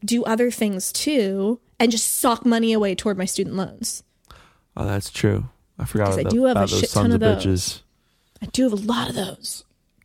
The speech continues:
Speaker 2: Could you find a balance of those two things?
Speaker 1: Probably.
Speaker 2: Like
Speaker 1: I could probably do, like, one or two other things per week
Speaker 2: Mm-hmm.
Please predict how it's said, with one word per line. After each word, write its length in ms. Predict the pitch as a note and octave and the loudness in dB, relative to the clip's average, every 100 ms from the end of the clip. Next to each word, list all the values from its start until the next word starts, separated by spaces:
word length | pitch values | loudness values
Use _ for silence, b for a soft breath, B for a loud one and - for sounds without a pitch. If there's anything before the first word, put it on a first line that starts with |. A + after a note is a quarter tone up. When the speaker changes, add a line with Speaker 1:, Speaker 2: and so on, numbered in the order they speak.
| _ _ _ _ _ - | _ _ _ _ _ 2
Speaker 2:
Could 220 | E3+ C3 | 2 4
you 60 | C3+ | 2
find 180 | C#3 C3 | 2 2
a 120 | - _ _ | -2 _ _
balance 520 | G#2 G2+ B2+ A4 - | 4 6 2 0 2
of 80 | G#4 | 4
those 200 | A4+ A4 | 6 2
two 140 | - A4+ | 2 0
things? 580 | A#4+ A#4+ B4 - - - - | 0 0 -4 -8 -8 -8 0
Speaker 1:
Probably. 560 | E5 D#4 G#3+ A3 G#3+ | 2 4 4 4 4
Speaker 2:
Like 100 | G#3+ | 2
Speaker 1:
I 60 | D4+ | 0
could 180 | A4 A4+ | 0 0
probably 420 | F#4+ F#4+ F4+ F#4 | 0 2 2 0
do, 180 | C#4 C#4 | 0 0
like, 340 | B3 G#3+ G#3 B B B | 2 0 -4 B B B
one 220 | A3 A3 A#3 | 2 2 2
or 100 | B3 | 0
two 380 | - B3+ A#3 | 0 2 2
other 520 | G3+ G#3 G#3+ G#3+ A3 - | 2 2 2 2 0 -4
things 500 | - A#3 A3+ A3+ A3 | 0 2 2 0 -2
per 240 | - - | -4 -4
week 600 | G3+ F#3 F#3 C4 E4+ - - _ _ _ _ _ _ - | -2 -4 -4 -4 -4 -14 -18 _ _ _ _ _ _ -6
Speaker 2:
Mm-hmm. 260 | G2 F#2 | -4 -6